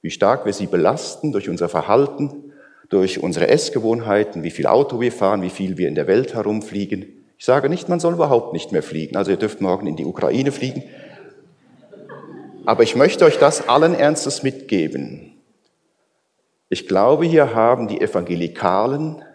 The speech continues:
einen blinden Fleck. Und zu sagen, „Ja, aber, oh, wenn ich als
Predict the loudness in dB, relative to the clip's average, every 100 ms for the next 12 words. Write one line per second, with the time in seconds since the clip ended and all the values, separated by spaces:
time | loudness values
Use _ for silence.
0 | -10 -8 -6 -4 -4 -4 -8 -12 -6 -6
1 | -6 -18 -20 _ _ _ _ _ _ _
2 | _ _ _ _ _ _ _ _ _ _
3 | _ _ _ _ _ _ _ -6 -2 2
4 | 6 6 8 6 6 0 0 2 4 2
5 | -6 -10 2 2 4 2 0 -4 -10 _
6 | _ -18 -18 _ -2 0 2 -2